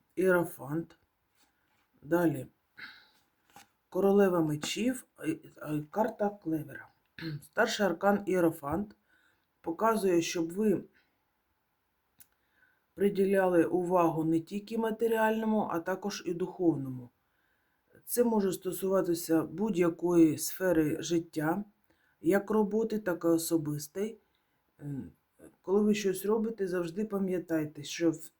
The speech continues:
якщо ви щось зробили неправильно або, ем,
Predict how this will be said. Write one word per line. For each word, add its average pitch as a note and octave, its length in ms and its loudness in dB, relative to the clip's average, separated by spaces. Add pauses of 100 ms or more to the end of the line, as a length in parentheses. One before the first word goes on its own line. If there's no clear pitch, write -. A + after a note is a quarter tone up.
якщо E3+ 320 -4
ви F#3+ 120 2
щось F3 200 -2
зробили E3 400 6
неправильно G3 720 0
або, E3 380 -2 (560)
ем, B2+ 260 -14